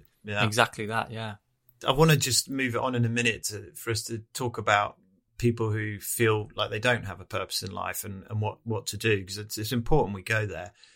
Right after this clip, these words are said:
Speaker 1: But I meant to bring this up a, a, a little bit earlier in the podcast, but I just thinking about this podcast. I mean, it's,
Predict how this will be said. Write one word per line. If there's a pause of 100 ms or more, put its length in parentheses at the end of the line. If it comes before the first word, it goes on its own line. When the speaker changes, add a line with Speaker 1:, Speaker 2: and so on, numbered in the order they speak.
(300)
Speaker 1:
But (360)
I
meant
to
bring
this
up
a, (120)
a, (240)
a
little
bit
earlier
in
the
podcast,
but
I
just
thinking
about
this
podcast. (680)
I
mean,
it's,